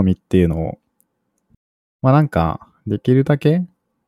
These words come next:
理解するとか、チームでの共通認識持っておく方が、まあなんか共通でコード管理するにはスムーズだと思うし、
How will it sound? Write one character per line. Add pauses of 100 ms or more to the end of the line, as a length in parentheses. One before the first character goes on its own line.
(420)
理
解
す
る
と
か、
チ
ー
ム
で
の
共
通
認
識
持
っ
て
お
く
方
が、 (1080)
ま
あ
な
ん
か
共
通
で
コ
ー
ド
管
理
す
る
に
は (720)
ス
ム
ー
ズ
だ
と
思
う
し、